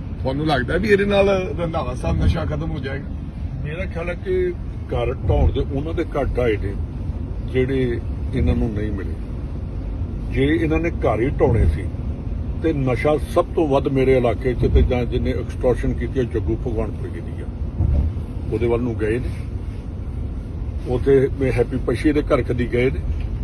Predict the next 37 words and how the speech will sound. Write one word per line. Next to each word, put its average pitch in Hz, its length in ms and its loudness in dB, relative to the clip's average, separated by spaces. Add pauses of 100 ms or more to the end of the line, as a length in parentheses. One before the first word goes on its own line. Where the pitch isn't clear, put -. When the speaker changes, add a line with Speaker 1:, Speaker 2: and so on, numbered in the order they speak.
(200)
Speaker 1:
ਹਾਂ, 160 120 6
ਪਰ 196 160 6
ਉਹ 208 120 4
ਜਿਹੜਾ 202 240 6
ਇਹਨਾਂ 202 220 2
ਦਾ 220 60 4
Speaker 2:
ਜੀਵ-, 202 60 0
Speaker 1:
ਕੋਈ 196 180 4
Speaker 2:
ਜੀਵਨ 151 280 -8
Speaker 1:
spokesperson 175 340 -2
Speaker 2:
ਫੌਜੀ 156 380 -6 (320)
ਮੇਰੇ 156 200 0
ਇਲਾਕੇ 156 320 -4
'ਚ 156 160 -10
ਸ਼ਹਿਜ਼ਾਦੇ 156 420 -6
ਪਿੰਡ 165 220 -8
ਦਾ, 143 160 -8 (280)
ਕਦੀ 151 180 2
ਇਹਨਾਂ 165 180 2
ਮੂੰਹ 156 200 -2
ਕੀਤਾ, 180 440 0 (680)
ਕਦੀ 156 200 2
ਇਹਨਾਂ 175 260 4 (240)
ਮਨ-, 147 400 -2
ਮਾਨ 151 280 2
ਪਿੰਡ 165 240 0
ਡੇਰਾ 156 260 2
ਬਾਬਾ 156 300 2
ਨਾਨਕ 139 340 -4
ਦੇ 147 120 -4
ਨਾਲ 143 160 -4
ਉੱਥੇ 139 160 -4
ਪ੍ਰਿੰਸ 151 340 -6
ਕੇ 160 100 -4
ਪਤਾ 151 180 -6
ਨਹੀਂ 151 140 -6
ਕੀ, 156 120 -8